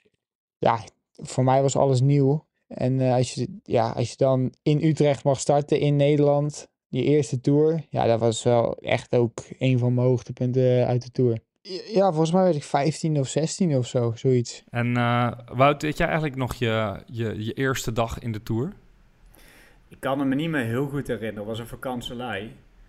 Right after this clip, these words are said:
Speaker 3: En dat is eigenlijk wel een beetje een, eh, triestig verhaal. Eh, want mijn vader was toen ziek.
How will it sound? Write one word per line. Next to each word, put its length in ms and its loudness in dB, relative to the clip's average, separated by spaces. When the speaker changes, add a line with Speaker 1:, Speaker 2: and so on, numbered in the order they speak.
Speaker 3:
En 180 -18
dat 220 -12
is 80 -6
eigenlijk 400 0
wel 100 -2
een 60 -6
beetje 220 -4
een, 200 -4
eh, 380 -2
triestig 380 -8
verhaal. 540 -4
Eh, 920 -4
want 120 -4
mijn 120 -2
vader 320 -2
was 180 -6
toen 120 -8
ziek. 400 -14